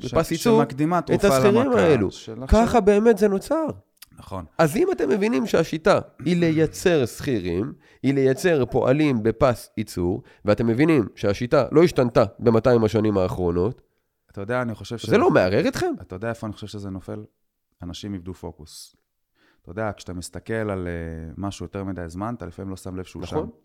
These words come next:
Speaker 2: נכון,
Speaker 1: אוקיי?
Speaker 2: נכון.
Speaker 1: אה, אם אני עכשיו אעבור ב-, באותו מקום שאני כבר מכיר הרבה, הרבה, הרבה פעמים, יש דברים שאני לא אשים לב, אבל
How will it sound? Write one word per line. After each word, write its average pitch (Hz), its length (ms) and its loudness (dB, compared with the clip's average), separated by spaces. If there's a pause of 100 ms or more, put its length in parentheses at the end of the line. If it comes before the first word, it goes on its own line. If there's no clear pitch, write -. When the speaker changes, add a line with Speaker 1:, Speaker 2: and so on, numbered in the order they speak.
Speaker 2:
נכון, - 200 -12
Speaker 1:
אוקיי? 98 260 -12 (260)
Speaker 2:
נכון. - 240 -14
Speaker 1:
אה, 107 100 -8
אם 135 160 -6
אני 120 100 -6
עכשיו 107 220 -10 (280)
אעבור 98 260 -10
ב-, 92 100 -12
באותו 92 360 -12
מקום 98 220 -10
שאני 92 180 -12
כבר 87 140 -14
מכיר 90 320 -12
הרבה, 87 200 -10
הרבה, 92 200 -10
הרבה 90 180 -12
פעמים, 113 460 -10 (400)
יש 147 120 -14
דברים 139 220 -8
שאני 123 220 -10
לא 131 120 -6
אשים 127 260 -10
לב, 143 120 -8
אבל 101 240 -8